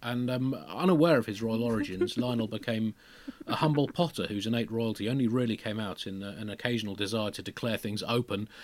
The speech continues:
make meaningless small talk with a queue of <laughs> strangers, and keep his job regardless of any performance metrics. And he never knew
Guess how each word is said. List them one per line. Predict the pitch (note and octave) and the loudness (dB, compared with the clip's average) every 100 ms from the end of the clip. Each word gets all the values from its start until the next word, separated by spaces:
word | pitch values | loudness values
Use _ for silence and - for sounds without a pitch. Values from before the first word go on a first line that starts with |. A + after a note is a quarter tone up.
| - - | -16 -4
make | A2 - | -4 0
meaningless | B2 A#2 G#2+ G#2+ | 0 2 0 -2
small | G3+ B2 C4+ | 0 4 6
talk | A#3 A#2+ | 6 4
with | B3+ | 4
a | C4+ | 4
queue | A#3 | 4
of | G2 | 2
<laughs> | |
strangers, | - A#2 A2 G2 F#2 - | 0 0 0 -2 -4 -4
and | G#2 - | -6 -4
keep | A#2+ G#2+ | -4 -4
his | G#2 - | -4 -4
job | A#2 G#2 | -2 -2
regardless | G#2 - G#2 G2+ F#2+ | -6 -6 -6 -4 -6
of | G2 | -6
any | G#2 | -4
performance | G2+ G#2 B2+ A#2+ G2+ | -4 -4 0 0 0
metrics. | G2 F2+ - - - - - - - | -6 -10 -10 -12 -14 -14 -16 -16 -4
And | D3+ D#3 | -2 0
he | B2 D3+ | 2 4
never | E3+ A3 F3+ | 8 8 8
knew | E3 F3+ F#3 F#2+ G2+ | 6 6 6 6 2